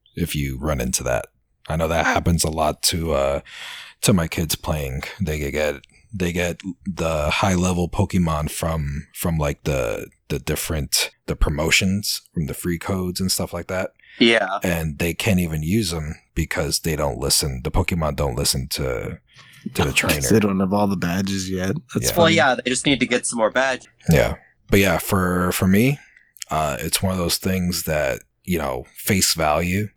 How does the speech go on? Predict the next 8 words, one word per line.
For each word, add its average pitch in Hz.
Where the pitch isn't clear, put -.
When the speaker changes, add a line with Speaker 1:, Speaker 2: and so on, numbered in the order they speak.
Speaker 1:
it's 73
something 69
that 69
could 73
be 71
very 67
bad. 67
But 78